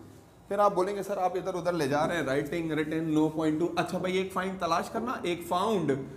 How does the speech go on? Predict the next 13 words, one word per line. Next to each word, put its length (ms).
बुनियाद 540
रखना। 520
फाइंड, 600
फाउंड, 480
फाउंड, 440
ना 200
कि 140
फाइंड, 400
फाइंडेड 500
नहीं 200
होगा। 200
फाइंड, 800
फाउंड, 420